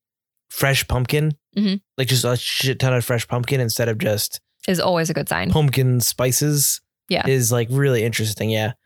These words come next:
Speaker 1: I'm thinking that this tastes more like the Great Pumpkin, uh, beer we had from the six pack series. That was more like the Thanksgiving beer.
Speaker 2: Uh, that was from Blue Point,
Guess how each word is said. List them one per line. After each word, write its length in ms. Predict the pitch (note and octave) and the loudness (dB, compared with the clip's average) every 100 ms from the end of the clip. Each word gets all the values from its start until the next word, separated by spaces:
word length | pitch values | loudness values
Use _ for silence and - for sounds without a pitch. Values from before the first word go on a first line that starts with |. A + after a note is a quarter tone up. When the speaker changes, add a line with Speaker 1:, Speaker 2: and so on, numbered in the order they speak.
| _ _ | _ _
Speaker 1:
I'm 180 | C#3+ F3 | -2 -2
thinking 440 | E3+ F3+ D3+ D3+ C#3 | 0 0 2 0 0
that 160 | A#2 | 0
this 180 | D3 C#3 | -2 0
tastes 280 | C#3+ C3+ - | 0 0 0
more 280 | C3+ C3 B2+ | 0 0 0
like 340 | A#2+ A2+ - | 0 -2 -4
the 440 | B2+ A#2+ A2+ A2 A#2+ _ _ _ | -4 -2 0 -2 -4 _ _ _
Great 240 | - B2 - | -2 -2 0
Pumpkin, 560 | B2+ B2 C3+ C3 C3 - _ _ _ - | -2 0 0 2 0 -4 _ _ _ -2
uh, 180 | C#3 | 0
beer 180 | C#3 D3 | 2 0
we 120 | D3 | 2
had 320 | D3 D3 D3+ - _ - | 2 2 0 -4 _ -10
from 200 | - D3+ | -2 0
the 80 | D3 | 2
six 180 | - D3 | 0 -2
pack 200 | D#3+ D#3 | -2 -2
series. 260 | E3 D#3+ C#3 | 0 0 0
That 100 | B2+ | -2
was 100 | A#2 | 0
more 120 | B2+ | 0
like 140 | B2+ | 0
the 80 | B2 | -2
Thanksgiving 580 | A2+ B2+ A#2 C3 B2 C3+ | -4 -4 -2 -4 -2 0
beer. 140 | C#3+ | 0
Speaker 2:
Uh, 680 | F#3 F#3 F#3 F#3 F#3 F#3 F#3 | 0 2 2 2 2 0 0
that 120 | F#3+ F#3+ | 0 0
was 100 | F#3+ | -2
from 200 | F3+ E3+ | -2 0
Blue 220 | F3+ F#3 | -2 -2
Point, 320 | - A#3 B3+ | -4 -6 -6